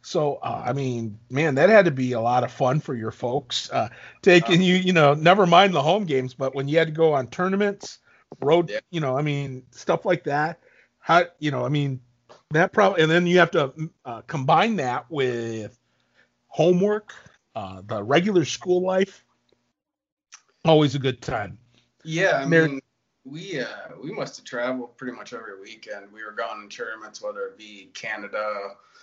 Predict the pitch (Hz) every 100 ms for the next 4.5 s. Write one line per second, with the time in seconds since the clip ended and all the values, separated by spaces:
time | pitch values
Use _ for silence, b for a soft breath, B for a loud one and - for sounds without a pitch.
0 | b b - - 127 123 107 107 117 110
1 | 107 101 101 98 98 92 92 92 92 90
2 | - _ - 120 - 113 107 104 104 101
3 | 98 98 98 98 95 87 85 90 117 123
4 | 135 120 117 113 98